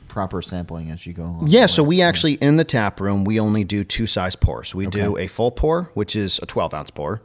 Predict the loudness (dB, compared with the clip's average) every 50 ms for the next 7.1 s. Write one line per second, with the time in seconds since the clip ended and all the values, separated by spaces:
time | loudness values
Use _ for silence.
0 | -8 -10 -8 -6 -4 -2 0 0 0 0 0 0 0 0 -2 -2 -4 -8 -8 -6
1 | -6 -6 -6 -6 -6 -4 -4 -4 -4 -4 0 2 2 2 0 -2 -8 -12 -16 _
2 | _ -4 -4 -4 -2 -4 -4 -4 -6 -8 -10 -6 -4 -2 0 0 -2 -2 -2 -2
3 | -2 -2 -2 -2 -2 -2 -2 -2 -2 -2 -4 -8 -12 -14 -14 -20 _ _ -12 -8
4 | -6 -2 0 0 2 2 2 2 2 0 -4 -2 0 0 0 0 0 -2 -4 -2
5 | -2 -2 0 0 -2 -2 -4 -4 -2 -2 -2 -2 -2 -4 -6 -4 -2 -2 -2 0
6 | 0 -2 -2 -2 -2 -2 -4 -4 -4 -4 -2 -4 -4 -2 -2 -2 -2 -2 -4 -6
7 | -8 -10